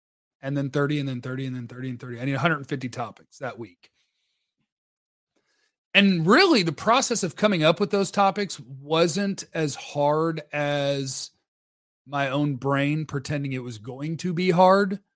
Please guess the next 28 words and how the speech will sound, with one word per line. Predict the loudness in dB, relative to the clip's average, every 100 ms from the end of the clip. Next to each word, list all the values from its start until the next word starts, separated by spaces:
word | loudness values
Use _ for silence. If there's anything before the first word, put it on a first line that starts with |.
| _ _ _ _ -12
leading | -2 2 4 2
up | 0
to | 2 4 4
it. | 0 _ _ _ _ _ _ _ _
So | -4 2 2 2 0 -2 -6 -14 -8
Mostly | -2 -2 0 -2
it's | -2
just | -6 0
the | 2
way | 4 2
my | -2
brain | 0 0 0 -2
works | -8 -8 -6
that | -6
made | -4 -2
it | -2
incredibly | -4 -4 -4 -4 -6
stressful | -6 -6 -6 -10
all | -14
the | -14 -10
time. | -8 -8 -10 _ _ _ _ _ -6
And | -2
now | 2 4 4 0 _ _ _ _ _
we | -6
good. | 0 0 0 -6 -12 _ _ _ _ _ _ _ _ _ _ _ _ _ _
Now | -6 0
we | 2 2
good. | 2 0 -2 -6